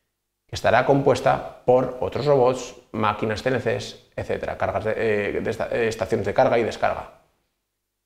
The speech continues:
En los niveles superiores, eh, se dispone de ordenadores de oficina que monitorizan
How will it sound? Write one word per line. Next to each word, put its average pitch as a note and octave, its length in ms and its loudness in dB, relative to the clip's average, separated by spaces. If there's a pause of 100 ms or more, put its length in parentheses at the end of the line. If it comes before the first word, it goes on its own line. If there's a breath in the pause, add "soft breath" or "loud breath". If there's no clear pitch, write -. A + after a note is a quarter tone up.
(220)
En D3 120 6
los C#3 100 6
niveles D#3 300 6
superiores, D3+ 640 4
eh, B2 320 2
se D3+ 460 4
dispone C3+ 400 0
de B2+ 100 4
ordenadores A2+ 460 0
de A#2+ 60 2
oficina A#2 440 -2
que B2 100 0
monitorizan A#2+ 840 -2